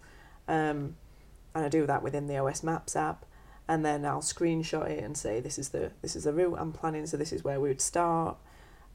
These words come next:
I can put that in my Instagram story, so a lot of people see it, and then you've got, the thing with putting things in stories is, is when people reply, it goes direct to you, so nobody's afraid of asking a stupid question or anything like that, um, because it just goes through and it's, and it's quite private in that sense.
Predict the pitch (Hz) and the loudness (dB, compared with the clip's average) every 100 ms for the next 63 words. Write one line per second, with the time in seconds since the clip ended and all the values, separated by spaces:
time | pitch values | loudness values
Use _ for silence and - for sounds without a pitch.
0 | - - - - 156 190 151 143 151 147 | -20 -6 -2 -2 4 4 4 0 -2 -2
1 | 147 - - 156 143 - 175 165 165 170 | -4 -4 -2 -2 -2 4 6 8 6 4
2 | 170 156 151 151 156 - 160 - 147 - | 2 0 0 0 -2 0 -2 0 -2 2
3 | 170 160 160 - 147 139 131 143 - - | 4 4 2 0 -4 -4 -2 -2 -4 -8
4 | - - - - 160 247 240 240 262 - | -16 -16 -20 -12 2 2 4 2 4 2
5 | 202 196 180 170 - 196 185 170 147 147 | 4 0 2 0 4 6 6 4 2 0
6 | 147 - - 147 147 - 165 156 208 202 | -2 -10 -6 -4 -4 0 0 2 0 2
7 | 185 165 165 190 175 87 85 185 - - | 2 2 2 2 2 0 -6 -8 -16 -10
8 | - 180 160 160 160 151 151 - 165 160 | 2 6 6 6 2 4 2 2 2 4
9 | 147 151 170 190 196 175 170 180 175 175 | 4 2 4 8 8 6 6 4 6 2
10 | 165 - 151 156 170 165 170 180 165 - | 2 -2 -2 2 4 4 0 0 -2 0
11 | 160 147 160 185 175 170 170 156 156 151 | 0 0 0 0 0 0 0 0 0 0
12 | - - - - - 156 156 151 151 165 | -2 -18 -18 -18 -2 2 4 4 0 0
13 | 165 160 143 165 175 156 156 - 151 151 | 4 4 4 4 6 6 4 6 6 6
14 | 147 - - 151 - 151 147 - 147 147 | 2 -4 -6 -6 -2 0 0 -2 -2 -2
15 | 143 - 165 - - - - | -4 -6 -6 -6 -6 -8 -8